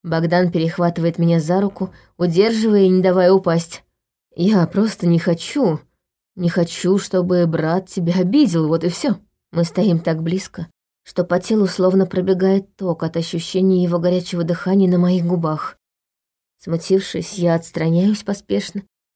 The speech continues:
и кашляю, чтобы прочистить горло. «Где вы здесь разместились?» «Может, пойдем в дом?» — предлагает Богдан. «Ты, кажется, замерзла». «Идем», — киваю я. «Ну, не говорить же, что я дрожу совсем не из-за этого.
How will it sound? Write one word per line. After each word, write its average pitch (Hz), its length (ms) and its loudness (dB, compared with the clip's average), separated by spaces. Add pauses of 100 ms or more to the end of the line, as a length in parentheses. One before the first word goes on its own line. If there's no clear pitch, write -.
(140)
и 190 140 2
кашляю, 247 540 -2
чтобы 208 340 -4
прочистить 202 560 -6
горло. 180 420 2 (440)
«Где 220 320 4
вы 311 120 4
здесь 220 220 -2
разместились?» 202 840 0 (520)
«Может, 185 500 -2
пойдем 170 460 4
в 165 120 -2
дом?» — 233 340 0 (100)
предлагает 156 560 0
Богдан. 156 420 -2 (680)
«Ты, 175 200 2
кажется, 175 400 -2
замерзла». 165 640 0 (540)
«Идем», — 170 360 0 (200)
киваю 160 380 0
я. 165 260 -2 (520)
«Ну, 180 320 0
не 165 240 0
говорить 180 480 -2
же, 175 120 -6
что - 260 -8
я 165 140 2
дрожу 165 340 0
совсем 165 480 -6
не 151 100 -4
из-за 170 160 -4
этого. 165 460 -4